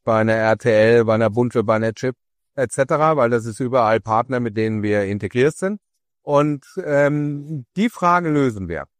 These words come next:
Also das ist im Prinzip, das wir machen. Wir sind der Connector, ähm,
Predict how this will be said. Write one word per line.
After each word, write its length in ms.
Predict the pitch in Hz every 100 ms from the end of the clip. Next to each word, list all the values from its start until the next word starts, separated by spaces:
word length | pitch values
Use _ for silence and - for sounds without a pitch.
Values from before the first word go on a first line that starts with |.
| _
Also 400 | - 117 120 123
das 220 | 120 151
ist 160 | 170 156
im 120 | 147
Prinzip, 380 | 135 123 151 139
das 220 | 131 -
wir 80 | 120
machen. 320 | 113 151 170
Wir 80 | 127
sind 200 | 135 127
der 120 | 117
Connector, 580 | 120 110 170 - 180 180 _ _ _ -
ähm, 600 | 139 139 139 139 135